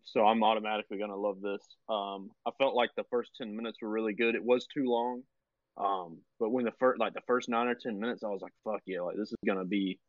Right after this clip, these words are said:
this could be, like, a three and a half or something like that. This is gonna be real good." And then it just dragged a little too much. But I thought it was a good match, especially on a show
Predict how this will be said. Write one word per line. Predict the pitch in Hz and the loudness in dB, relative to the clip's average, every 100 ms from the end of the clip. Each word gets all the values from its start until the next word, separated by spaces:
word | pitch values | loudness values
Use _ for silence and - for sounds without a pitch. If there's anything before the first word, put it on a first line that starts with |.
| _ | _
this | 113 - | -6 0
could | 113 | 4
be, | 107 | 6
like, | 104 104 | 6 6
a | 104 | 4
three | 110 104 | 4 4
and | 98 | 4
a | |
half | 101 107 110 | 4 4 4
or | 95 | 2
something | 95 - _ _ - | -4 -8 _ _ -12
like | - | -6
that. | 101 95 | -2 -2
This | 101 | -2
is | - - | -2 -4
gonna | 101 | 0
be | 98 | 0
real | 95 101 | 2 2
good." | 107 107 - _ _ _ _ _ | 6 6 6 _ _ _ _ _
And | 123 | 6
then | 143 | 8
it | 135 | 10
just | 123 131 - | 6 2 -2
dragged | 113 110 110 104 | -2 0 0 -2
a | 110 | 0
little | 107 110 | 2 2
too | 104 117 | 0 -6
much. | 101 101 90 - - _ _ - | -4 -4 -6 -12 -20 _ _ -6
But | 104 95 - - | -4 -4 -8 -4
I | 113 | -2
thought | - 131 | 4 4
it | 113 | 4
was | 101 | 0
a | 104 | -4
good | 101 101 | -4 -4
match, | 104 107 101 - - _ | -2 -4 -4 -10 -20 _
especially | 127 117 117 | -4 -2 -2
on | 107 104 | -4 -4
a | 98 | -4
show | - 107 104 101 | -2 0 0 -4